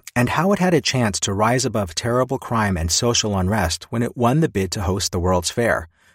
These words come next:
but instead ended up contributing to the creation of the world's first known serial killer. Favorite quote from the author.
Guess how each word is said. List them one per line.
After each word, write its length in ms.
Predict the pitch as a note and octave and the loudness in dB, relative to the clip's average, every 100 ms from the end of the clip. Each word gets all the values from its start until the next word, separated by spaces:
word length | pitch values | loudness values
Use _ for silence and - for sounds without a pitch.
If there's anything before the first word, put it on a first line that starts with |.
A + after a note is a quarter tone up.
| - | 0
but 140 | G#2+ | 2
instead 520 | A2+ A2+ - D2+ F2 - - | 4 2 0 0 0 -2 2
ended 220 | F3 G3 | 4 4
up 100 | G3 | 2
contributing 580 | C#3+ - D#3+ C3 E2 E2 | -2 0 2 2 2 0
to 100 | E2+ | -2
the 100 | F#2 | -4
creation 500 | - A2 C3+ - A#2+ | 0 2 2 0 -2
of 140 | F2 | -2
the 80 | F2 | -2
world's 440 | E2+ G2+ A2+ - | 0 2 0 -2
first 420 | - - A2+ - F#2+ | -2 0 0 0 0
known 220 | F#2+ G#2+ | 0 0
serial 380 | - G2+ E2 C#2+ | 0 2 2 -2
killer. 400 | - D2 - - _ _ _ _ _ _ _ _ | -4 -4 -6 -12 _ _ _ _ _ _ _ _
Favorite 520 | - D#3+ E3 F3+ - | 2 4 4 0 0
quote 240 | A2 A2 | 0 0
from 160 | B2 A#2+ | 0 0
the 100 | G2+ | 2
author. 380 | D2+ - D#2 | 0 -2 -8